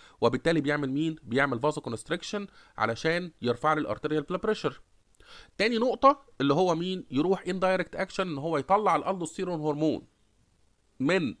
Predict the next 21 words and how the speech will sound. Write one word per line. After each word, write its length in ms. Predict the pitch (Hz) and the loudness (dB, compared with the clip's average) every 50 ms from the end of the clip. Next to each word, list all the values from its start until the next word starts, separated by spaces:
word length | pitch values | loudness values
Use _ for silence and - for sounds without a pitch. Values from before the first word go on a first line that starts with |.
| _ _ - | _ _ -6
السوبرا 400 | 120 - - - 202 180 165 143 | -6 -4 -2 -2 -2 2 2 2
رينال 320 | 147 180 196 180 170 147 143 | 2 2 0 -2 -4 -2 0
جلاند، 360 | 160 190 220 240 214 165 - - _ _ _ _ _ - - - - | 0 0 0 0 -2 -8 -12 -20 _ _ _ _ _ -20 -20 -14 -2
علشان 380 | - 123 131 131 131 - 196 196 | 2 2 2 2 2 0 0 -2
الالدوستيرون 560 | 185 - 175 190 180 156 - - 190 185 180 | 0 -2 -2 -2 -4 -4 -4 -4 -4 -4 -4
هرمون 440 | 156 147 147 151 151 160 147 123 - - - | -4 -6 -6 -6 -4 -4 -4 -6 -6 -8 -4
يروح 640 | 135 160 175 185 214 226 220 202 160 127 - - | 2 4 4 6 6 6 4 4 4 4 2 -4
لمين؟ 500 | 131 139 147 160 175 185 190 185 175 139 - _ _ _ _ _ _ - | -6 -4 -4 -2 -2 -2 -2 -2 -4 -6 -12 _ _ _ _ _ _ -8
يروح 300 | 107 117 135 156 - 127 | -4 -4 -4 -4 -4 -6
للديستال 440 | 113 107 123 143 143 - 123 110 | -6 -6 -6 -6 -6 -6 -8 -8
كونفوليوتد 420 | - 120 113 110 120 139 139 131 113 | -8 -10 -8 -8 -8 -8 -8 -8 -10
تيوبيول، 600 | - - 110 104 - 127 131 147 175 220 247 - _ _ - - - - _ | -8 -10 -10 -10 -8 -6 -4 -2 -2 -4 -6 -8 _ _ -20 -20 -20 -6 _
وبالتالي 400 | 123 117 123 123 - 160 156 135 | -2 -2 -2 -2 -4 -4 -2 -2
يعمل 380 | 131 135 131 123 104 98 101 - - _ _ _ _ _ | -2 -4 -6 -6 -8 -10 -10 -10 -12 _ _ _ _ _
صوديوم 720 | - - 208 240 254 262 262 208 196 165 135 110 110 120 | -4 0 2 2 2 2 0 -2 -2 -2 -4 -4 -4 -6
ري 220 | 131 160 - - | -6 -4 -4 -4
ابزوربشن، 540 | - 120 120 139 156 156 160 - 226 226 214 - _ _ _ _ _ _ _ - | -4 -4 -4 -6 -6 -6 -8 -10 -10 -12 -12 -14 _ _ _ _ _ _ _ -8
يعمل 240 | 113 120 120 107 110 | -6 -6 -4 -4 -4
ووتر 580 | 117 147 208 247 262 254 240 - - 131 117 | -4 -2 0 0 0 0 0 0 -2 -4 -2
ري 240 | 110 117 139 156 - | -4 -6 -6 -4 -4
ابزوربشن 540 | 123 120 113 143 160 160 151 - 202 214 269 | -4 -4 -4 -6 -6 -6 -6 -4 -6 -6 -6